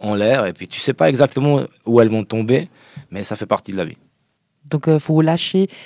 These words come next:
Speaker 2: Euh, vous êtes,
Speaker 1: Ouais.
Speaker 2: vous étiez un peu maniaque du contrôle ?
Speaker 1: Absolument.
Speaker 2: <laughs>
Speaker 1: Absolument. Et c'est pour ça que c'est vraiment difficile pour moi d'être dans cette situation parce que moi, j'aime pas du tout. J'aime pas du tout.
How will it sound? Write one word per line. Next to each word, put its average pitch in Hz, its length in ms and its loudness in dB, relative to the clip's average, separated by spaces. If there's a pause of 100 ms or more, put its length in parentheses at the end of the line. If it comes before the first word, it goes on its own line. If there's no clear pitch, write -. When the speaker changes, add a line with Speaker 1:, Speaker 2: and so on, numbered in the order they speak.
(160)
Speaker 2:
Euh, 151 220 2
vous 156 160 0
êtes, - 80 -4
Speaker 1:
Ouais. - 80 2
Speaker 2:
vous 180 100 2
étiez 214 200 4
un 330 40 -2
peu 277 140 0
maniaque 247 280 4
du 233 100 2
contrôle ? 247 360 0 (380)
Speaker 1:
Absolument. 147 880 -2 (340)
Speaker 2:
<laughs> - 300 -2
Speaker 1:
Absolument. 147 720 -2
Et 120 80 2
c'est 110 140 -6
pour 110 160 -6
ça 147 120 2
que - 60 -6
c'est 117 80 -4
vraiment 110 280 -2
difficile 107 500 -8
pour 117 200 -10
moi 135 220 0
d'être 104 160 -6
dans 104 120 -10
cette 98 200 -12
situation 113 480 -6
parce 104 160 -10
que 101 180 -10 (440)
moi, 113 160 -4
j'aime 117 360 -6
pas 117 300 -4
du 101 320 -16
tout. 147 260 -10 (160)
J'aime 87 160 -14
pas 85 120 -12
du 90 100 -20
tout. - 100 -20